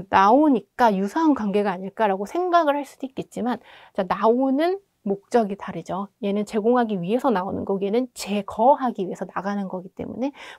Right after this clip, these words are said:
목적이 달라서 얘는 정답이 될 수가 없습니다. 이렇게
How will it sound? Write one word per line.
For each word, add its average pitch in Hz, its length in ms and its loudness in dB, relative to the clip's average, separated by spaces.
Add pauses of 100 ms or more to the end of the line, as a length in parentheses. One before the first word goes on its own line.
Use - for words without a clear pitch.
목적이 226 440 -4
달라서 208 540 0 (240)
얘는 240 140 4
정답이 196 340 -8
될 - 160 -10
수가 - 200 -14
없습니다. - 480 -18 (280)
이렇게 220 220 -2